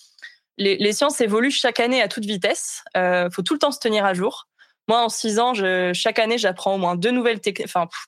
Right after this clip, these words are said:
plus, en fait, mais au moins deux nouvelles matières que je découvre et je, je connaissais pas avant, il y avait pas ça à l'époque,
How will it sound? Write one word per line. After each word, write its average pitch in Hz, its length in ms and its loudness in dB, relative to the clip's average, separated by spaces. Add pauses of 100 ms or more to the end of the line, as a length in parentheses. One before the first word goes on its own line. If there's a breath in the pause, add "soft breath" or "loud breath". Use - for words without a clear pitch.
plus, 247 280 -2
en 180 100 2
fait, 190 140 2
mais 196 80 2
au 196 60 2
moins 190 140 2
deux 208 140 0
nouvelles 254 400 0
matières 214 580 -2
que 190 160 -2
je 175 120 -2
découvre 214 600 -2
et 185 120 0
je, 180 420 -4
je 180 100 -8
connaissais 185 300 -2
pas 196 120 2
avant, 202 180 2
il 214 60 0
y 190 40 0
avait 180 120 0
pas 185 140 0
ça 202 140 0
à 190 40 2
l'époque, 190 400 -2